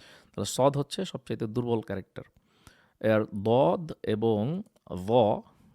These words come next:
এর মধ্যে একটা শক্ত ক্যারেক্টার, একটা দুর্বল ক্যারেক্টার। তো এই জন্য, আহ, য হচ্ছে গিয়ে মাঝামাঝি, তো য আর দদ মাঝামাঝি। ত হচ্ছে সবচাইতে শক্তিশালী এবং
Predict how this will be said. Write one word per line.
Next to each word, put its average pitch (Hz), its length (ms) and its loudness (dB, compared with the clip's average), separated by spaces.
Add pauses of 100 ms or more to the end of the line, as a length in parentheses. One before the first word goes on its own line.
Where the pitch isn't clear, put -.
(120)
এর 113 140 2
মধ্যে 123 440 -2 (320)
একটা - 300 -4
শক্ত 131 300 -8
ক্যারেক্টার, 143 460 -4
একটা - 280 -6
দুর্বল 107 320 -4
ক্যারেক্টার। 95 400 -8 (720)
তো - 140 -4
এই 120 120 0
জন্য, 123 480 0 (420)
আহ, 98 840 -2
য 120 180 6
হচ্ছে 135 320 -4
গিয়ে 147 260 -4 (440)
মাঝামাঝি, 98 520 -2 (360)
তো 104 120 -6
য 110 400 2
আর 110 140 -6
দদ 113 400 -2 (220)
মাঝামাঝি। 135 460 -4 (1040)
ত 127 40 6
হচ্ছে 147 420 4
সবচাইতে 113 360 -4
শক্তিশালী 156 540 -2 (720)
এবং 143 380 2